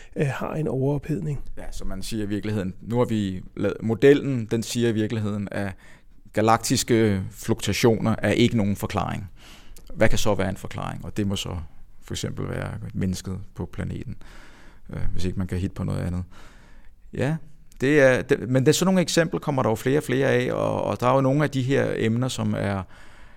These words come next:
Speaker 2: er, hvad skal vi sige, øh, super hotte i en, i en lille niche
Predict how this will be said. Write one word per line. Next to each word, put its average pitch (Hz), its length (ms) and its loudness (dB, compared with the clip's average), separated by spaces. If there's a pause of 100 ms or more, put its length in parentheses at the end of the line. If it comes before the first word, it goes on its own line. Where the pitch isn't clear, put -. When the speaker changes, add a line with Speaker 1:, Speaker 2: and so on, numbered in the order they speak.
(100)
Speaker 2:
er, 104 120 -8
hvad 92 100 -4
skal 98 220 -6
vi 92 40 -6
sige, 101 400 -4
øh, 95 280 -6 (340)
super 180 400 -4
hotte 104 400 2
i 113 180 -2
en, 107 120 0
i 110 140 -4
en 104 80 0
lille 123 180 -2
niche 123 380 -2